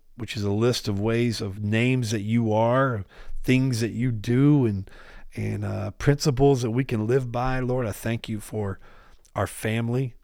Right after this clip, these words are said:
Our family is just a list of father, wife,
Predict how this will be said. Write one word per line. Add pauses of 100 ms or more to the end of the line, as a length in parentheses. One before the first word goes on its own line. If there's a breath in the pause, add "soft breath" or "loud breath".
(160)
Our
family
is
just
a
list
of
father, (1500)
wife,